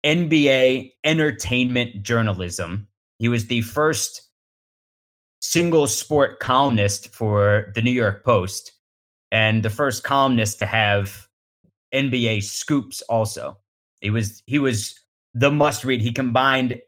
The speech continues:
everything that you want from multiple N B A journalists now into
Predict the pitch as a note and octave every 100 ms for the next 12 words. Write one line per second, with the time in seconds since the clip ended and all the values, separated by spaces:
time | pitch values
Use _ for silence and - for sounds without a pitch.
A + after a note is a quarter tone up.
0 | - D3+ F3+ D#3 D#3+ D#3 B2 A#2 - _
1 | _ _ _ _ - C3 B2 C3+ A#2 G#2
2 | A#2+ A2 A2 _ _ - A2 B2+ D#3 D#3
3 | D3 C3 B2+ A#2 A#2 A#2 _ _ _ -
4 | B2+ B2+ B2 A2+ B2 A#2+ A2+ G#2+ A2+ A2+
5 | B2+ D3+ - _ _ _ B2 B2+ A#2 -
6 | A2+ G#2 G#2